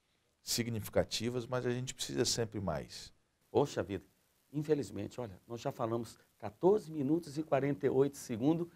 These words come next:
Speaker 2: e o senhor não conseguiu nem falar nem a metade do que o senhor pretende. Mas eu quero parabenizar o senhor e, e, e colocar um adendo.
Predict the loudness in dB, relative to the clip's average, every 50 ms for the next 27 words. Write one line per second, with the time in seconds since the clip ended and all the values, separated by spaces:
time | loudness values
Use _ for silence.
0 | _ _ _ _ _ _ 4 4 4 6 2 4 4 4 2 0 -4 -4 -2 -4
1 | 4 6 6 8 8 8 6 6 6 4 4 4 4 4 4 4 4 6 4 4
2 | 4 10 12 12 12 12 8 6 -2 -8 _ _ _ _ -6 -6 -4 -4 4 4
3 | 4 4 6 2 0 0 0 -6 -6 -6 -10 -16 _ _ _ _ _ _ _ _
4 | _ 10 10 10 10 8 8 6 6 8 10 10 10 10 10 10 10 10 10 10
5 | 10 10 10 8 6 10 12 12 12 10 8 4 4 2 2 4 2 4 12 12
6 | 12 12 12 12 10 8 8 8 6 8 10 10 10 10 6 2